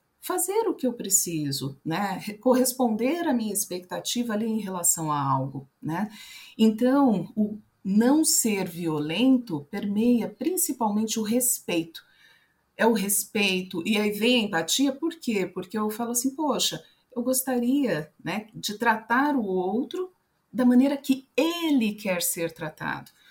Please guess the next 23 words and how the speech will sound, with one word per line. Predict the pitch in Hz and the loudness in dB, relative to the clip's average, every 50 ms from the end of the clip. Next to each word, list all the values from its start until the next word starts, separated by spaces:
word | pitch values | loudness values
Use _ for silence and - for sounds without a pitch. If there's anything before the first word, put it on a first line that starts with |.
| _ _ - | _ _ -6
né? | - 147 151 151 - | -2 0 0 0 -2
Com | - - - 214 208 202 | -4 -6 -4 -2 0 0
a | 202 | -2
capacidade | 202 - 196 - 196 196 - - 190 175 185 208 226 240 240 220 202 202 | -2 -4 -4 -2 -2 -2 -2 -2 -2 -2 0 2 2 2 2 0 -2 -4
de | 180 - 202 202 196 185 190 - - - | -4 -4 -2 -2 -2 -4 -6 -12 -14 -10
identificar | - 170 180 185 220 240 - - 370 370 - - 262 254 240 233 | -8 -4 -2 0 0 0 -2 -6 -8 -8 -2 0 2 2 2 0
o | 214 | -2
que | 220 214 | -6 -8
ele | 202 196 208 | -6 -4 -2
sente, | - - 220 202 185 185 185 - | -2 0 0 -2 -2 -4 -6 -6
o | 185 | -8
que | - - | -8 -10
ele | 185 202 208 | -8 -8 -6
pensa, | - - 208 196 185 185 180 - - - 190 175 180 - - - - - - - | -4 -4 -4 -2 -2 -2 0 0 0 2 0 -2 -2 -4 -10 -20 -20 -18 -10 -6
o | 247 240 | -6 -6
que | 240 - 330 | -4 -4 -6
que | - - | -6 -4
tá | - 240 | -4 -4
permeando | 240 - 240 226 226 220 208 208 202 214 226 233 214 208 | -2 0 0 0 2 0 0 0 0 2 2 2 0 0
ali | 190 185 185 | 0 -2 -2
aquela | 185 180 180 180 170 170 160 | -4 -4 -4 -4 -4 -4 -4
comunicação, | - - 160 160 160 160 156 151 - - 202 208 - - - 208 190 185 185 180 185 185 185 - _ _ _ _ _ | -4 -4 -4 -4 -2 -4 -4 -6 -6 -6 -4 -2 -2 0 0 0 0 0 -2 -2 -4 -6 -10 -12 _ _ _ _ _
né? | - - 160 170 202 240 | -8 -6 -4 -4 -4 -4